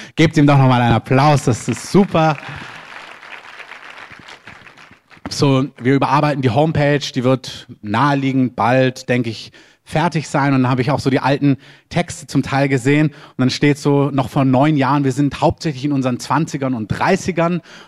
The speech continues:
Und dann dachte ich, ach, das ist schön, das stimmt nicht mehr. Ähm,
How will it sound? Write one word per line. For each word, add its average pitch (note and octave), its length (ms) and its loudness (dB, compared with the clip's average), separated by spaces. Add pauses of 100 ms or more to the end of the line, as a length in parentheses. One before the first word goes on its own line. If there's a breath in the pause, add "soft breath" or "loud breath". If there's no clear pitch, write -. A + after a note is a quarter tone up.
Und C3 80 -2
dann C3 100 0
dachte C3+ 220 -4
ich, - 80 -14
ach, E3 160 -2
das C#3 160 -4
ist B2+ 100 -10
schön, C3 220 -2
das B2+ 200 -4
stimmt D3 360 -4
nicht - 280 -10
mehr. A#2+ 300 -2
Ähm, C#3+ 320 0